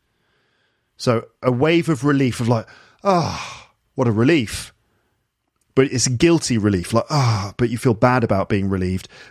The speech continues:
Why? Because it isn't Woodrow at all. Just someone with similar hair. They probably broke in to hide here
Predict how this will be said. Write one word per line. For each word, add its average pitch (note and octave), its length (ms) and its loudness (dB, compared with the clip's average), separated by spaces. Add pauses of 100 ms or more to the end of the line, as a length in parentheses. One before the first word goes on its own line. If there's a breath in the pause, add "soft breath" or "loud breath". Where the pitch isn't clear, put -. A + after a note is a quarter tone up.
(100)
Why? B2+ 300 2
Because A#2+ 340 -2
it B2 180 0
isn't B2 380 0
Woodrow G#2 560 0
at - 180 -8
all. A2+ 420 0 (460 soft breath)
Just - 240 0
someone A#2+ 440 0
with G#2+ 140 0
similar A2 460 0
hair. A#2+ 540 -2 (1400)
They D#3+ 200 2
probably C#3 400 0
broke B2+ 360 -2
in B2+ 160 2
to A#2+ 140 0
hide A#2+ 280 2
here A#2 340 2